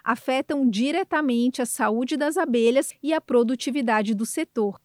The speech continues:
Padre Pedro ainda ressalta que a apicultura é essencial para a polinização de diversas culturas, um componente vital para a biodiversidade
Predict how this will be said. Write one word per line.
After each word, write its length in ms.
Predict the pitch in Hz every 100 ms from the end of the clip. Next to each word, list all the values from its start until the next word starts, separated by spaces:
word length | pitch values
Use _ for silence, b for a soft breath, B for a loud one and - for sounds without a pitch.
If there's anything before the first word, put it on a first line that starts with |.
| _
Padre 320 | 233 233 226
Pedro 440 | - 220 240 240
ainda 340 | 233 220 247 302
ressalta 720 | 320 269 - 226 247 233 208 -
que 120 | 269
a 180 | 254 262
apicultura 720 | 294 302 277 247 - 254 277
é 200 | 254 233
essencial 840 | 247 302 - 320 - 294 226 226 254
para 280 | - 254
a 20 | 269
polinização 920 | - 294 349 359 311 311 - 254 262
de 120 | 262
diversas 640 | 240 226 226 262 - 302
culturas, 760 | - 339 339 262 233 202 185 - -
um 160 | 277
componente 800 | 294 302 330 302 302 277 302 -
vital 600 | 277 247 359 - 262 254
para 320 | 302 254 226 220
a 20 |
biodiversidade 1300 | 190 208 285 330 311 311 - 381 269 226 240 277